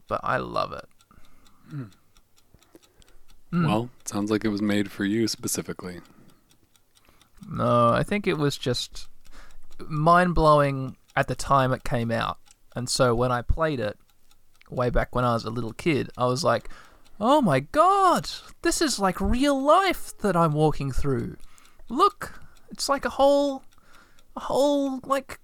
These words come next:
Speaker 1: country which I'm walking through with all these different people, and they're just living their lives, and I can walk around. There's so many different things to achieve, so many different things to steal,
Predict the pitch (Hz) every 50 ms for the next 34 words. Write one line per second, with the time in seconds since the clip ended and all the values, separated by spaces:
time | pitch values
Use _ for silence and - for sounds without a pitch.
0 | - - - - 330 349 - - - 294 277 214 175 156 - - 180 165 160 151
1 | 143 139 135 - 147 135 127 - - - 127 110 110 113 113 - - - 202 214
2 | 247 254 277 285 262 277 262 - - 294 285 - 285 - - - - 359 - -
3 | 302 202 165 160 175 196 202 262 254 - - 277 294 311 320 302 294 302 285 285
4 | 294 320 349 392 381 359 294 - - 269 277 262 - 247 233 226 285 311 311 -
5 | - 285 277 285 320 370 381 381 349 302 196 - - - - - - - - -
6 | _ - - - - - - 277 285 285 285 277 277 277 277 262 - 285 - -
7 | 294 269 - - - 294 302 302 302 - - - 294 294 - - - 269 247 214
8 | 151 160 - - - - - - - - 220 226 240 262 262 269 262 269 - 302
9 | 269 - - 320 320 330 320 320 302 - - 294 - - - 247 233 214 175 156
10 | 131 120 113 156 -